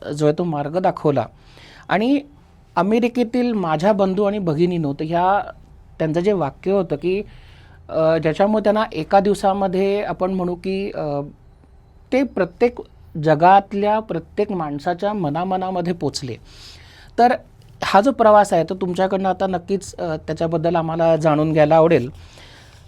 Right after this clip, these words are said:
तर सर, अ, पहिला माझा प्रश्न असा होता की अमेरिकेत,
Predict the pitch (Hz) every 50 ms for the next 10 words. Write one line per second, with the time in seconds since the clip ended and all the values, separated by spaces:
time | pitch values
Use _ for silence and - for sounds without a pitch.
0 | - - 262 247 - - 269 233 214 247 - - 170 175 170 165 165 165 170 170
1 | - - - - - - - - - - - - - 170 165 165 185 202 226 226
2 | 220 226 226 220 214 196 180 - 214 196 185 - - 170 156 147 143 127 143 -
3 | - - - - - - - - - - - 202 226 247 - - - 170 170 175
4 | 185 196 220 214 214 233 220